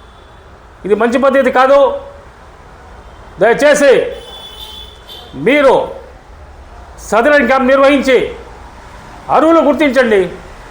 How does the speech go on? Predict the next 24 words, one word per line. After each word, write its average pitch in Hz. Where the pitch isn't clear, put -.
అనర్హులు 302
ఉంటే 311
వాళ్ళకి 311
తీసేయండి, 277
దానికి 214
ప్రతి 233
ఒక్కరు 285
సమర్థిస్తారు. 254
కానీ 247
మీరు 254
అలా 269
చేయడం 294
లేదు. 262
ఇష్టానుసారం 277
ఎవరు 269
పడితే 262
అనర్హు-, 262
అర్హులు 208
ఒకటే, 269
అనర్హులు 285
ఒకటే 254
తయారు 254
చేసేసి 240
మీరు 220